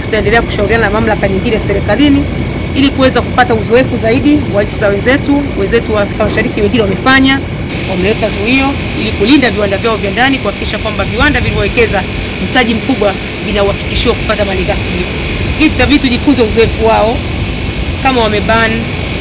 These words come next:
nini kimetokea, faida gani wamezipata, hali ilikuwaje kabla hawajaweka zuio na baada ya kuweka zuio, lakini vile vile nini viwanda vya huko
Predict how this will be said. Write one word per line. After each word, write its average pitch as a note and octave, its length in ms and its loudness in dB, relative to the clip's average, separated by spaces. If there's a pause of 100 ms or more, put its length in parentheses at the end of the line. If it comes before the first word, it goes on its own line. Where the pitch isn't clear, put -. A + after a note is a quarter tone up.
nini B3 240 4
kimetokea, G#3 840 0 (460)
faida A#3+ 280 2
gani A#3 200 2
wamezipata, G#3 760 -2 (360)
hali B3+ 220 4
ilikuwaje A3+ 460 0
kabla B3 380 2
hawajaweka A3 500 2
zuio G#3+ 380 0
na G3+ 120 -2
baada G#3+ 240 2
ya G3+ 60 2
kuweka G#3 300 0
zuio, G3 340 -2 (360)
lakini G#3 280 0
vile G3+ 220 2
vile G#3 160 2
nini B3 260 4
viwanda G#3+ 420 0
vya F#3+ 200 -2
huko A3 440 0